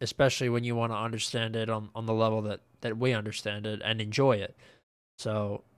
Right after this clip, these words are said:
you know, it takes a lot of, one, patience, and two,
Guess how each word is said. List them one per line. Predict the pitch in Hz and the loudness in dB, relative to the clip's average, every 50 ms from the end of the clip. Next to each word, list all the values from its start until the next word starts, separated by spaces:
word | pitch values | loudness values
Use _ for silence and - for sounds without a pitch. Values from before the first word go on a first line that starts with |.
| _ - | _ -8
you | 120 | -6
know, | 113 104 101 98 | -6 -6 -6 -4
it | - 117 120 | -4 -4 0
takes | - 135 135 120 - | 2 0 0 2 0
a | 113 | -2
lot | 107 110 107 110 110 98 - - | 0 2 2 2 2 0 0 -2
of, | 107 107 104 104 104 - - - | -2 -2 -2 -4 -6 -10 -12 -10
one, | - - 123 131 123 123 120 117 | -4 4 6 6 6 6 2 0
patience, | 113 - 123 117 113 - - 117 107 104 - | 0 0 0 2 0 0 -2 -4 -6 -6 -8
and | 101 104 104 104 104 | -8 -8 -8 -8 -10
two, | - - 117 113 110 110 107 101 107 | -4 -2 0 0 0 0 -2 -4 -6